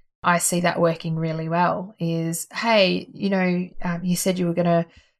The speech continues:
run this report or finish this PowerPoint presentation by Tuesday. It's now Thursday. What's going on?"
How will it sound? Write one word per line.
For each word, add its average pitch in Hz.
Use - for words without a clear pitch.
run 185
this 175
report 196
or 180
finish 196
this 185
PowerPoint 180
presentation 175
by 170
Tuesday. 185
It's -
now 180
Thursday. 220
What's 170
going 170
on?" 185